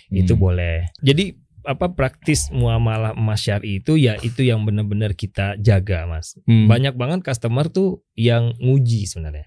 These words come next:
Speaker 2: Ah,
Speaker 1: Nguji-nguji
Speaker 2: maksudnya
Speaker 1: dia.
Speaker 2: gimana?
Speaker 1: "Mas, saya transfer duluan aja ya." Nah, itu banyak pedagang yang dia kalau dia tidak punya landasan yang kuat, ya dia bilang, "Nggak apa-apa, transfer aja dulu. Yang penting transaksi ini jadi dulu."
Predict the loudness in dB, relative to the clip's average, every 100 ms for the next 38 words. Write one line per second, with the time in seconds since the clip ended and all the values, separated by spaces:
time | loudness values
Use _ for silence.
0 | _ 2 4 6 6 4 0 2 2 2
1 | 2 0 2 0 0 0 2 2 2 4
2 | 4 2 0 -8 -6 -2 -2 -4 -12 -20
3 | _ _ _ -4 -4 -4 -2 -2 -2 -2
4 | 0 -2 -4 -2 0 0 -2 -4 -4 -4
5 | -4 -6 0 2 2 2 2 0 0 -2
6 | -4 -12 _ -2 0 0 0 0 0 -2
7 | -4 -6 -2 -2 0 0 0 0 0 0
8 | 0 2 2 2 -2 _ _ _ _ _
9 | _ -4 -2 -2 -2 -2 -2 -4 -8 -6
10 | -2 -2 0 -2 0 2 4 4 2 0
11 | 0 2 0 0 0 2 4 4 4 4
12 | 2 -2